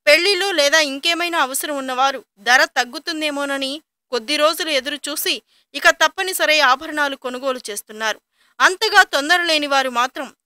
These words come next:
తమ కొనుగోళ్లు వాయిదా వేసుకుంటున్నారు. ధర తగ్గేటట్లు కనిపించడం లేదు. అన్ని సంకేతాలు పెరుగుదల వైపే ఉన్నాయి. దేశీయ మార్కెట్లో వచ్చే నాలుగైదు నెలల్లో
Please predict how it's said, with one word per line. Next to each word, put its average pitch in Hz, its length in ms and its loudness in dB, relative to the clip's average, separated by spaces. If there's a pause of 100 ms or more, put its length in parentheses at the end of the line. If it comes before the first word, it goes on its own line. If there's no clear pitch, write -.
తమ 262 140 2
కొనుగోళ్లు 330 500 2
వాయిదా 285 360 2
వేసుకుంటున్నారు. 226 760 -4 (240)
ధర 254 260 2
తగ్గేటట్లు 294 680 -4
కనిపించడం 269 640 -8
లేదు. 247 260 -2 (440)
అన్ని 339 240 4
సంకేతాలు 330 600 2
పెరుగుదల 311 500 0
వైపే 285 320 -2
ఉన్నాయి. 247 400 0 (320)
దేశీయ 311 400 4
మార్కెట్లో 269 560 0
వచ్చే 269 340 -2
నాలుగైదు 269 520 0
నెలల్లో 254 460 -2